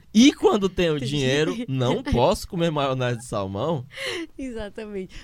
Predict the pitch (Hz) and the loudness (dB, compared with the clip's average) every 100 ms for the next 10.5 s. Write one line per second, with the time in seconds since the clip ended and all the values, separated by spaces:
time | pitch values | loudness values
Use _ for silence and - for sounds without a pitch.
0 | - 233 214 220 208 214 214 156 214 226 | -12 -10 -8 -8 -6 -6 -6 -4 -4 -4
1 | 247 202 214 196 208 214 - 180 - - | -4 -4 -4 -6 -6 -6 -8 -8 -10 -12
2 | - 196 202 - 220 202 202 220 214 202 | -10 -8 -8 -10 -8 -8 -8 -8 -8 -6
3 | - 196 202 220 196 214 208 202 202 185 | -2 -2 0 -4 -8 -4 0 0 0 -4
4 | 196 214 - 196 165 151 147 - 185 - | -6 -8 -2 0 0 -4 -8 -10 -8 -2
5 | 127 113 98 185 170 165 175 - 117 120 | 0 2 -2 -6 -8 -10 -10 -10 -4 0
6 | 127 131 117 104 120 123 113 117 107 107 | 0 0 0 0 -2 -4 -6 -6 -6 -10
7 | - 110 123 101 87 92 90 101 202 190 | -12 -14 -8 -8 -8 -10 -6 -2 0 -2
8 | 117 107 107 113 107 90 85 123 208 220 | -4 -6 -6 -8 -8 -8 -8 -6 -2 2
9 | 226 233 269 - 277 214 190 208 - 98 | 2 0 -4 -2 0 0 -2 -2 -4 -4
10 | 101 92 - - | -8 -8 -12 -18